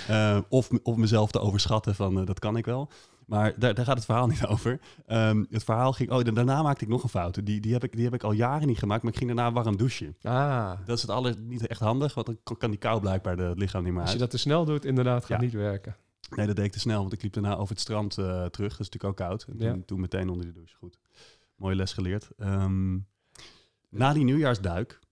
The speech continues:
Speaker 1: ga ik bij mezelf na van wat voor hypotheek heb ik lopen op mijn leven. En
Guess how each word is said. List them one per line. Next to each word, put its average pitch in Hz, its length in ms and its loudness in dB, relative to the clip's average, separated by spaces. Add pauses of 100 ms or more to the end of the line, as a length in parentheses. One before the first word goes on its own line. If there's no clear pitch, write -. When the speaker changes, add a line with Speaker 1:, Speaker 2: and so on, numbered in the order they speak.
(1040)
Speaker 1:
ga - 180 -2
ik 117 240 -4
bij 117 160 0
mezelf 113 380 2
na 113 440 2
van 98 180 -6
wat 117 160 0
voor 107 140 -4
hypotheek 120 500 0
heb 107 140 -4
ik - 60 -2
lopen 107 440 2
op 92 100 -6
mijn 95 120 0
leven. 85 360 -8 (1080)
En 107 320 2